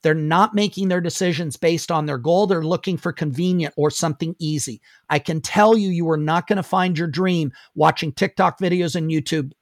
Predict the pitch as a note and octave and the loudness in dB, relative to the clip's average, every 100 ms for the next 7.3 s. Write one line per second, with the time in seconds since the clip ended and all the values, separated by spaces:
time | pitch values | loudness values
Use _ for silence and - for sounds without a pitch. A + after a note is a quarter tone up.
0 | - C#3 - - - - - _ _ _ | -2 -2 -2 -8 -12 -12 -18 _ _ _
1 | - - F#3 F#3+ F3 D3+ C#3+ - - _ | -6 2 4 4 2 2 0 -2 -10 _
2 | _ - _ D#3 F3+ F3+ C#3+ C3+ F3+ G3+ | _ -20 _ -2 0 0 0 0 4 6
3 | G3+ G3 F#3 C#3 - E3+ F#3 G3 G3+ G#3+ | 4 4 2 -2 0 2 4 2 0 -2
4 | F3+ E3+ E3 C3+ E3 F#3 E3 F3+ F3 - | -2 -4 -4 -2 2 4 2 2 0 0
5 | D#3+ F#3 F#3 G#3 F3 A3 A3+ - G3 F#3 | -2 2 2 2 2 2 2 0 2 2
6 | F#3+ E3+ E3+ D#3 - D3+ - D#3 E3+ E3 | 0 0 0 0 -2 -2 0 4 4 2
7 | D#3 D#3+ | -2 -2